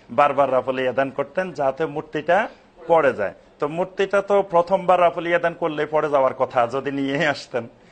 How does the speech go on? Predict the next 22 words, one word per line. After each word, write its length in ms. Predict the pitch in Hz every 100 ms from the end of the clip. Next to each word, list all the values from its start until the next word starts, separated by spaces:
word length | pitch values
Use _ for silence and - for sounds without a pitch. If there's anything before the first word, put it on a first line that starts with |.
| _ 131
বারবার 400 | 170 175 156 139
দরকার 340 | 135 127 113
কি? 100 | - 107 _ _ _
আচ্ছা 260 | - 147 180
ঠিক 240 | 175 185
আছে, 320 | 185 180 160 147 139 143 131
মূর্তির 380 | 151 156 170 139
জন্য 220 | 143 135
করছেন, 300 | 135 131 135
তো 140 | 147
মূর্তি 600 | 143 160 170 - 170 170 170 - _ 139
যখন 260 | 151 165 165
আনা 220 | 151 151
বন্ধ 280 | 143 143 165
হয়ে 220 | 175 175
গেল 180 | 175 175
তখন 240 | 175 175
রাফল 260 | 175 175 175
ইয়াদাইনও 300 | 175 170 160
বন্ধ 240 | 151 147
হয়ে 180 | 151 127
গেল। 220 | 120 123